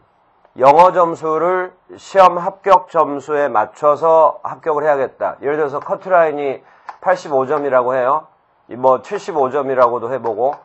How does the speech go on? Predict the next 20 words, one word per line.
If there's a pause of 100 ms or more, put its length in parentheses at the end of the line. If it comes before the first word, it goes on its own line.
(140)
그러면 (220)
컷이
팔십오
점이니까 (180)
다섯
과목을
다
팔십오
점
맞으면
평균
팔십오가
될
거
아니에요? (420)
또, (420)
어,
커트라인이
칠십오
점이라면